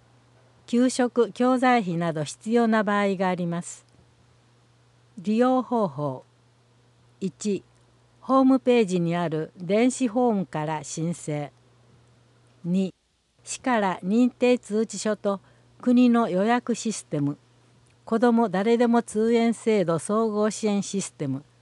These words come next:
のアカウントを受け取る。三、予約システムにログインし、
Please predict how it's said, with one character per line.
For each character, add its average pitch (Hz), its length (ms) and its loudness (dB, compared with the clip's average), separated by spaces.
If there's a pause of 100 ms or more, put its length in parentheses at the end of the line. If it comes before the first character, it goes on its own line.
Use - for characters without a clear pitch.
(180)
の 190 220 -2 (300)
ア 190 100 -2
カ 247 240 0
ウ 226 80 2
ン 202 60 0
ト 160 320 -2
を 151 40 0
受 147 180 -2
け 151 40 -4
取 143 240 -6
る。 - 60 -18 (1300)
三、 185 400 -6 (500)
予 196 160 0
約 247 300 0
シ 254 160 -2
ス - 100 -10
テ 185 160 0
ム 165 140 0
に 156 220 -4
ロ 190 180 0
グ 214 140 4
イ 208 80 2
ン 160 120 0
し、 135 300 -10